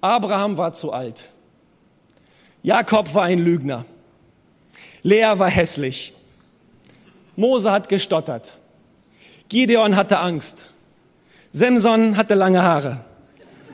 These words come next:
David hatte eine Affäre. Elia war ein Selbstmordkandidat. Jeremia war depressiv. Jesaja predigte nackt.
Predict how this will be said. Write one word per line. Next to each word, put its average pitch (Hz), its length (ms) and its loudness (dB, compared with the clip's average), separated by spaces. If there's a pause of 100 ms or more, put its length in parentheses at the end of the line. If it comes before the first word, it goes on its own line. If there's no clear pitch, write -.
(760)
David 233 420 2
hatte 226 220 2
eine 196 220 2
Affäre. 160 500 0 (680)
Elia 233 460 2
war 226 100 4
ein 214 160 2
Selbstmordkandidat. 160 1120 -2 (600)
Jeremia 220 600 2
war 214 100 4
depressiv. 160 800 -2 (500)
Jesaja 220 540 2
predigte 196 480 0
nackt. - 400 -4